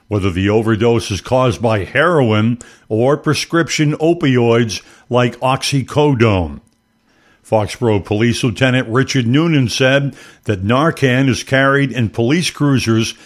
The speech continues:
in Foxborough, carried by members of the Foxborough Fire Department, and the drug has saved several lives.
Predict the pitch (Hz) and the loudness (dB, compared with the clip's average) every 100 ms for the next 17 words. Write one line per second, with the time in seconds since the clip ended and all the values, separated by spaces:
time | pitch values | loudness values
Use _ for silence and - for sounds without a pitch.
0 | - - 113 139 - 151 170 170 120 113 | -20 -4 -2 0 0 0 0 -2 -2 0
1 | 98 73 - _ - _ - 127 123 127 | 0 -4 -12 _ -20 _ -4 0 2 2
2 | 110 117 110 131 135 123 117 104 92 139 | 2 0 2 0 0 0 0 -2 0 0
3 | 139 - 131 131 107 - 165 180 127 117 | 0 -4 -2 0 0 0 0 2 2 0
4 | 110 107 104 107 113 - - - 113 113 | 0 0 0 -2 -2 -6 -20 -10 -2 0
5 | 127 160 135 92 123 143 156 147 120 151 | 2 2 0 0 2 2 2 -2 0 0
6 | 143 143 117 - - - - 175 170 170 | 2 0 -4 -12 -18 -10 -2 -2 0 0
7 | 160 151 135 104 76 - - | 2 2 2 0 -2 -10 -18